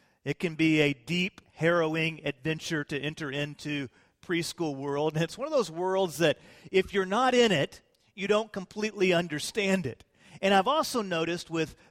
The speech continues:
parents that as they move out of preschool world, they kind of develop this amnesia and they forget about what it's really like to live in preschool world. Now, to be honest,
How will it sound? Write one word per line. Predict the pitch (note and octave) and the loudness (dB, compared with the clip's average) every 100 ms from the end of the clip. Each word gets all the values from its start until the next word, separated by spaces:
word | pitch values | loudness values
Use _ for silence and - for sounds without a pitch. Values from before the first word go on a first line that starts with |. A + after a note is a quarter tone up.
| - | -6
parents | F3+ E3 E3+ - | -2 0 -2 -2
that | E3 | 2
as | E3 D3+ | 2 2
they | E3 | -2
move | D3+ E3 G3 G#3+ G3 | -2 -4 -4 -4 -4
out | F#3 D#3 F#3 G#3+ | 0 4 4 2
of | G3 | -4
preschool | - F3+ F3 - E3+ D3+ | -6 -6 -6 -4 -4 -4
world, | D#3 D#3+ D#3+ - - - | -2 0 -2 -4 -20 -2
they | E3 | 0
kind | F3+ C4 D4+ | 0 0 -2
of | F3+ | -2
develop | D#3+ C#3+ D#3+ F#3+ - | -2 2 4 4 2
this | F3 - - | -4 -4 -2
amnesia | D3 C#3 C3+ D#3 F#3 F3+ G#3 G#3 - _ _ _ - | -2 -2 -4 -4 -4 0 0 -2 -10 _ _ _ -6
and | D#3+ | -2
they | D#3+ | -2
forget | - E3+ F#3 A3 | -2 0 4 4
about | F#3 F#3 F3 | 6 6 4
what | E3 E3+ | 2 -2
it's | E3 - | -2 -6
really | F3 E3 | -2 -2
like | D3 E3 E3+ | 2 4 2
to | - | -2
live | C#3+ D3+ D#3 D3 | -2 2 2 2
in | D3+ D#3 C#3+ C3+ | -2 -4 -6 -8
preschool | F3 E3 - D#3 C3+ | -8 -8 -8 -8 -8
world. | C3+ B2 D3+ | -6 -2 4
Now, | F3+ - - - - | 4 4 -12 -14 -10
to | |
be | F#3+ D4 | -2 2
honest, | D4 C4+ B3 F3+ A#2+ E3+ - | 4 6 4 4 0 -8 -12